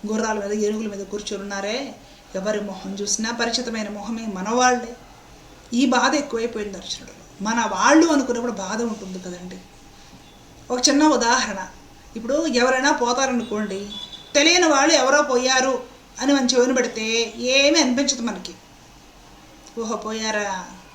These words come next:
అనుకుంటాం, ఊరుకుంటాం. బాగా తెలిసిన వాళ్ళు, వయసు అయిపోయి తొంభై ఏళ్ళు వచ్చి పోయారనుకోండి, బాగా తెలిసిన వాళ్ళు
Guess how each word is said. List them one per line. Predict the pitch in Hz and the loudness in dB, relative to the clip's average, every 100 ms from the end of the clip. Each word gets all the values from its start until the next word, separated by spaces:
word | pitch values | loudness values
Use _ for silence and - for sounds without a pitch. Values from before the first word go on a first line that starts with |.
| - | -12
అనుకుంటాం, | 220 208 208 254 226 | -10 -8 -8 -6 -4
ఊరుకుంటాం. | 202 - - 160 - - - - - - - - - - | -6 -10 -16 -18 -20 -20 -20 -20 -20 -20 -20 -20 -20 -6
బాగా | 196 240 302 330 | 2 4 8 6
తెలిసిన | 339 - 269 339 359 359 | 6 2 6 8 8 6
వాళ్ళు, | 320 269 262 262 262 - - - - - - - | 6 6 6 4 0 -2 -10 -18 -20 -20 -20 -6
వయసు | 214 269 349 349 | 4 6 6 6
అయిపోయి | 311 277 277 | 4 2 0
తొంభై | 247 233 233 | 2 2 2
ఏళ్ళు | 262 | 0
వచ్చి | 269 | -2
పోయారనుకోండి, | 226 226 226 208 196 196 185 185 - - - - - - - - | -2 -2 -2 -4 -6 -6 -8 -10 -14 -20 -20 -20 -20 -20 -20 -6
బాగా | 202 233 277 | 0 4 4
తెలిసిన | 285 240 269 285 269 | 6 4 2 2 2
వాళ్ళు | 254 247 262 247 | 2 2 0 -4